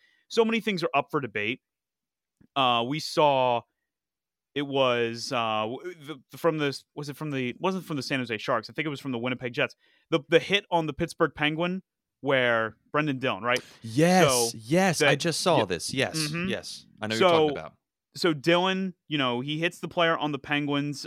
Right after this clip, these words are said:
Speaker 1: Um, you'll have to forgive me. I'm drawing a blank
Speaker 2: It's,
Speaker 1: on
Speaker 2: um, Acciari. No Acciari.
Speaker 1: Acciari. Okay, yeah.
Speaker 2: Yes.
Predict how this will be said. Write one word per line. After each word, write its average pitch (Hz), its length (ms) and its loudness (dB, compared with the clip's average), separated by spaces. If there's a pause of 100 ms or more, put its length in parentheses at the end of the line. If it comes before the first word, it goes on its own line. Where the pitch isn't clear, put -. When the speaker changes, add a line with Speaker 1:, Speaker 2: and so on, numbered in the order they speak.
(120)
Speaker 1:
Um, 107 720 -2
you'll 127 140 -6
have 139 160 -4
to 120 200 -2
forgive 113 280 -8
me. 110 80 -6
I'm 107 160 -6
drawing 127 300 -2
a 117 40 -4
blank 113 280 -4
Speaker 2:
It's, 107 120 -6
Speaker 1:
on 107 120 6
Speaker 2:
um, 90 340 0 (180)
Acciari. 85 500 0 (220)
No 104 200 4
Acciari. 87 320 2
Speaker 1:
Acciari. 147 420 -4
Okay, 143 240 -8
yeah. 131 160 -4
Speaker 2:
Yes. - 300 -8